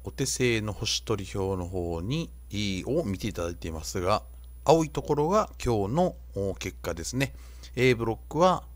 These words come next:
えー、ボルクハンが石川祐希を破って、アンドレ・コピロフ、Bブロックですね。池田大輔を破って、で、ニコライ・ズーエフも北尾を破って、イルヒンミーシャだけが佐野に負けるという展開に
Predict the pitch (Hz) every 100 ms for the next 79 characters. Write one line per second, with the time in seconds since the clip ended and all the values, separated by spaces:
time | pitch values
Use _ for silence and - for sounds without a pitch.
0 | - 107 101 90 101 95 90 90 90 95
1 | - - 90 85 - 90 92 - 85 82
2 | 85 90 - - - 151 - - - -
3 | - - - 98 107 104 98 95 - 85
4 | 80 85 87 104 87 87 - - 113 127
5 | 117 - - - 98 107 92 92 90 -
6 | 90 85 85 85 - - 170 170 - -
7 | - - 135 123 113 110 104 92 95 95
8 | 85 82 139 131 - 87 82 87 85 85
9 | - 190 185 - - - - - 127 160
10 | 160 151 151 147 143 143 143 185 240 -
11 | - 113 101 87 85 104 101 92 147 107
12 | - - 90 85 90 - - - - -
13 | 87 85 85 82 87